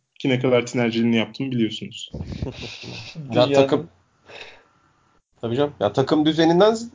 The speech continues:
Speaker 2: yanı sıra bir de ma-, işin maddi boyutu da var. Satacak adam yok yani.
Speaker 3: Evet.
Speaker 1: Öyle öyle ya.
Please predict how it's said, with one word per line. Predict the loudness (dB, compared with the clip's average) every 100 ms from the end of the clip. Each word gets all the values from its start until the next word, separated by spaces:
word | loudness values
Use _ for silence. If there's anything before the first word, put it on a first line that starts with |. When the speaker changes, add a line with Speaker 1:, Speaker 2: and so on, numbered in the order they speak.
| 0
Speaker 2:
yanı | 4 4
sıra | 4 2 2
bir | 4
de |
ma-, | 4 4 2 -4 -12
işin | -8 0 4
maddi | 6 4 0
boyutu | 0 0 2
da | 2
var. | 2
Satacak | 0 -6 -6
adam | -4 -4 -6
yok | -8
yani. | -12 -14 _ _ _ _ _ _ _ _
Speaker 3:
Evet. | -2 4
Speaker 1:
Öyle | 6 4
öyle | 2 0
ya. | -2 -4